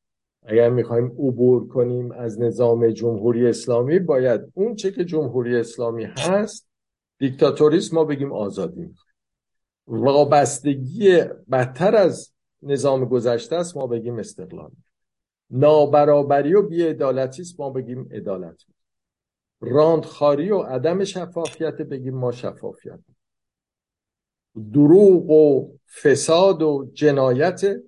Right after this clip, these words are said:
ما بگیم راستی می‌خوایم، پاکی می‌خوایم. و اون زنان و مردانی که این الگوها هستن،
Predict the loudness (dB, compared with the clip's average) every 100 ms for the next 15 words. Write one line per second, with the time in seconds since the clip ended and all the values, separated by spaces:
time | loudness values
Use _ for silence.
0 | _ _ _ _ _ -4 -2 -2 -2 -4
1 | -6 -10 _ _ _ _ -6 -4 0 0
2 | 0 -4 -14 -6 -4 -2 -4 -8 -8 -14
3 | _ -8 -8 -8 -10 -10 -12 -20 -20 _
4 | _ _ _ _ _ _ _ _ _ -2
5 | 2 0 -2 -10 _ _ -4 -2 0 -2
6 | 0 0 2 2 2 0 -2 -2 -2 -2
7 | -2 0 -2 -8 -2 -2 -2 -8 _ -6
8 | -4 -2 -2 0 -2 -2 -2 -4 -2 -6
9 | -6 -12 -12 -4 -2 0 -2 -10